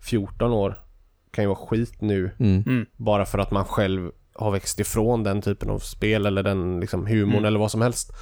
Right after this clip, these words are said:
Speaker 3: Jag tror det hjälpte lite grann i Symfonias case nu också, att Lloyd, huvudkaraktären, han var lika gammal som mig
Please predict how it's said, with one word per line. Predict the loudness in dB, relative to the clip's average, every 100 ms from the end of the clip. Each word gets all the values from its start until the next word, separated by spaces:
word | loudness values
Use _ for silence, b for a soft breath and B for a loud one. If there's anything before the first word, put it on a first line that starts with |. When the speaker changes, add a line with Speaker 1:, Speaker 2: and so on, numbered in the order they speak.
| B
Speaker 3:
Jag | -4
tror | 0
det | 2
hjälpte | 2 0 -2
lite | -2 0
grann | 2 2
i | -2
Symfonias | -6 -4 -2 -2 0 -2 -4 -8 -6
case | -2 -2 -2 -8
nu |
också, | -8 -6
att | -6 -6 -20 -8
Lloyd, | 0 2 2 0
huvudkaraktären, | -2 -4 -4 -4 -2
han | -2 -2 -2
var | 0 0
lika | 0 0
gammal | 0 0 -2
som | 0
mig | -2 -4 -12